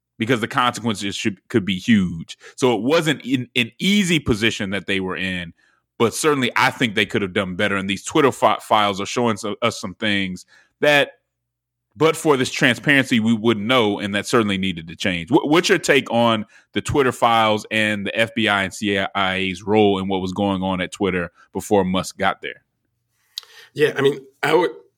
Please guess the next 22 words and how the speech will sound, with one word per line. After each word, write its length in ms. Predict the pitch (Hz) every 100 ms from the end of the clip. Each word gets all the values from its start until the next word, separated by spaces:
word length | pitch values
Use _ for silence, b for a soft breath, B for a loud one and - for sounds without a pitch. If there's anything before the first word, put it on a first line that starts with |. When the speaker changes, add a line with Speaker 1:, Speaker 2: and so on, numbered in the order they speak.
| _
Speaker 2:
<clears throat> 320 | - - -
first 320 | - 175 196 190
say 360 | 143 131 131
that 540 | - 156 147 131 127 - - -
I 120 | 139
think 200 | 151 143
we 120 | 147
still 220 | 147 151
don't 260 | 147 127 120
know 240 | 127 131 -
all 360 | 120 117 139 143
of 120 | 131
what 240 | 139 131
was 120 | 135 120
going 220 | 127 123
on, 400 | 127 127 127 -
uh, 200 | 117 113
'cause 220 | - 117
the, 220 | 120 117 - B B
the, 280 | 113 123 120 113 104
while 320 | - 127 131
I'm 240 | 123 113